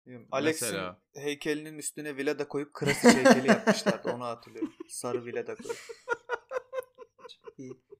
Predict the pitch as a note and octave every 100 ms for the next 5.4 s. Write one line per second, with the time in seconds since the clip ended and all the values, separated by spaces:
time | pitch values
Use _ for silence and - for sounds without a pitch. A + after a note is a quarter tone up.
0 | _ - - _ C3 D3 D3 D3 D3 -
1 | - - - F3+ G#3+ - - _ _ -
2 | D3+ - E3+ C#4+ _ _ _ _ _ _
3 | D3 C3 C3+ C3+ C3 - D#3+ D#3+ - F3+
4 | F#3 E3 B2 A#2 - - - B2 A#2+ A#2+
5 | - A#2+ A#2+ F3